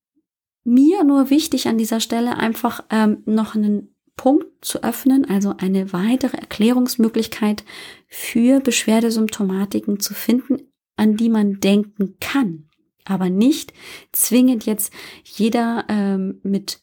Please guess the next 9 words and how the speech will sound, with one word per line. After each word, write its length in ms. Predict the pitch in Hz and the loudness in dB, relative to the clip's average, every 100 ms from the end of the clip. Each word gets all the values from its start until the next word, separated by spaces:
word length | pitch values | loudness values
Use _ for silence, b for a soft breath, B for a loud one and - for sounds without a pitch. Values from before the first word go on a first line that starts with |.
| _ | _
Nebennierenschwäche, 1120 | 175 185 220 240 233 220 214 214 - 208 208 | -4 2 4 4 2 2 2 0 -2 -4 -4
jede 520 | 190 185 208 220 220 214 | -6 0 0 2 0 -2
vielleicht 520 | 202 190 190 196 196 | -2 -2 -2 -2 -6
auch 120 | - | -4
mit 240 | 185 - | -6 -6
Burnout 460 | - 190 208 208 202 B B B | 0 2 2 0 -4 B B B
sofort 480 | - 196 - 202 220 | -4 -2 2 2 2
davon 240 | 220 202 | -2 -2
ausgehen 720 | 170 190 226 - 208 202 202 | -2 -2 -2 -2 0 2 2